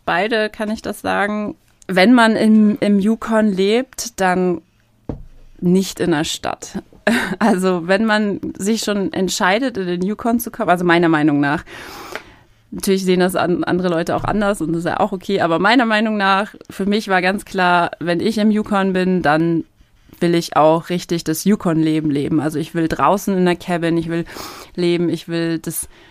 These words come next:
das wahre Leben sozusagen, ich will Holz machen, ich will mich ums Wasser, Wasser kümmern müssen und das ist irgendwie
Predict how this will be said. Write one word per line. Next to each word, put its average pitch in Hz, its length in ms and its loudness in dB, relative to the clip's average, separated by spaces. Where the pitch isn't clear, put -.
das 180 220 -6
wahre 196 640 0
Leben 208 480 0
sozusagen, 185 600 -2
ich 190 100 -8
will 185 200 -4
Holz 202 320 2
machen, 202 540 0
ich 185 160 -2
will 180 140 0
mich 180 180 -2
ums 180 200 -2
Wasser, 196 640 -2
Wasser 190 300 -4
kümmern 190 460 -2
müssen 196 500 -2
und 165 240 0
das 190 160 -2
ist - 240 -4
irgendwie 233 440 2